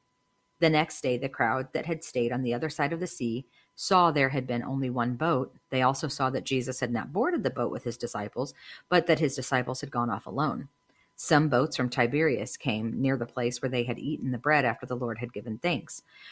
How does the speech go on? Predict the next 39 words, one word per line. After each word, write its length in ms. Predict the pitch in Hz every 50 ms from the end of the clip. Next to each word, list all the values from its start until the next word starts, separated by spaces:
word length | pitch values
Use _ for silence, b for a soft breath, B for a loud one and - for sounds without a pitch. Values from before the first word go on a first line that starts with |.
| B B B
When 140 | _ 165 170
the 80 | 160 156
crowd 320 | - - 147 135 135 -
saw 160 | - 160 151
that 160 | 147 147 -
neither 240 | - 139 127 127 120
Jesus 420 | - - 143 143 143 160 151 - -
nor 140 | 139 139
his 180 | 131 143 123 -
disciples 540 | - 120 - 143 143 160 156 - 127 - -
were 100 | 117 123
there, 380 | 131 143 139 113 107 131 135 - _
they 100 | 143 127
got 200 | 135 120 127 135
into 180 | 143 147 160
the 80 | 165 185
boats 340 | - 127 120 120 135 - -
and 120 | - 139
went 160 | 135 131 123 -
to 80 | 135
Capernaum 600 | - - - - 135 123 120 113 110 117 131 139 -
looking 260 | 123 120 - 120 120
for 120 | - 131
Jesus. 520 | - - 135 131 120 - - - - - _ _ _ _ _ _ _ _ -
When 180 | 180 220 240
they 100 | 226 185
found 260 | - - 165 175 190
him 120 | 170 139 127
on 80 | 120
the 140 | 127 123 120
other 140 | 123 120 127
side 260 | - - 127 123 120
of 60 | 117
the 60 | - 120
sea, 220 | - - 208 190
they 140 | 151 131 127
said 260 | - - 196 202 -
to 100 | - 139
him, 140 | - 147 143